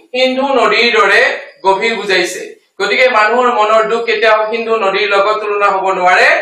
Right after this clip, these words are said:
গতিকে ই কি হ'ব? ই কি হ'ব? উপমিত কৰ্মধাৰয় সমাস। নিশ্চয় বুজিব পাৰিছে? ইতিমধ্যে মই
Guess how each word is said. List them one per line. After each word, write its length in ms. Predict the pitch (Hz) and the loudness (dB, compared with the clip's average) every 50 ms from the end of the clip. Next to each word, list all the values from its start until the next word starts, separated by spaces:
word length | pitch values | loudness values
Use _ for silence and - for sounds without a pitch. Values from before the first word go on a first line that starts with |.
| - - - - _ _ | -4 -8 -12 -20 _ _
গতিকে 440 | 185 190 185 190 202 208 226 233 262 240 - - - - _ _ _ | -10 -8 -6 -6 -4 0 2 2 2 2 0 -4 -8 -14 _ _ _
ই 140 | 185 233 240 240 | -8 -6 -6 -6
কি 120 | 226 220 226 | -6 -6 -4
হ'ব? 200 | 214 196 196 - - 370 - - - - - - - - _ _ _ _ _ _ _ _ - | -4 -2 0 2 2 2 2 2 0 -2 -4 -8 -14 -20 _ _ _ _ _ _ _ _ -12
ই 100 | 190 220 226 226 | -10 -8 -8 -6
কি 120 | 240 233 | -6 -2
হ'ব? 220 | 226 214 202 - 214 - - - - - - - - - - _ _ - | 0 0 2 2 0 0 2 0 0 0 -4 -8 -14 -20 -20 _ _ -14
উপমিত 600 | 185 190 - 233 240 240 233 226 226 226 226 220 220 - - - - - - - - - | -12 -8 -2 0 2 2 2 0 0 -2 0 2 2 4 4 2 0 -2 -6 -12 -16 -12
কৰ্মধাৰয় 840 | - 214 214 208 208 214 214 208 202 202 196 196 202 196 - - - - - - - _ _ | -4 -2 0 0 0 0 0 0 0 2 4 4 4 4 4 2 2 0 -4 -8 -16 _ _
সমাস। 400 | - 220 226 220 214 - - - - - - - _ _ _ _ _ _ _ _ _ _ _ _ _ _ _ _ _ _ _ _ 180 | -2 0 2 2 2 2 2 -2 -6 -10 -16 -20 _ _ _ _ _ _ _ _ _ _ _ _ _ _ _ _ _ _ _ _ -8
নিশ্চয় 340 | 220 226 - - 269 269 254 | -6 -6 -2 0 2 2 2
বুজিব 240 | 254 254 254 262 262 | 0 0 2 2 4
পাৰিছে? 420 | 254 254 254 262 254 - - 262 269 294 - - - - - _ _ _ _ _ _ _ _ _ _ _ _ _ _ _ _ _ _ _ _ _ _ _ _ _ 208 | 4 4 4 2 2 2 2 2 2 2 0 -2 -6 -12 -16 _ _ _ _ _ _ _ _ _ _ _ _ _ _ _ _ _ _ _ _ _ _ _ _ _ -12
ইতিমধ্যে 540 | 208 - 247 254 254 254 247 254 247 254 254 | -10 -8 -4 0 2 2 2 2 4 2 4
মই 240 | 254 247 247 247 254 | 4 4 4 4 2